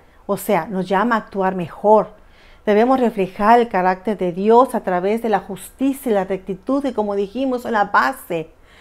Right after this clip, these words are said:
del reino de Dios. El pecado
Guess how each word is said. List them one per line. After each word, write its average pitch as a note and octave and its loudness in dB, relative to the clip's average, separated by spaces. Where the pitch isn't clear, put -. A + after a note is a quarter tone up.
del G3 4
reino G3 0
de F#3 -2
Dios. - -10
El A3+ 2
pecado B3+ 2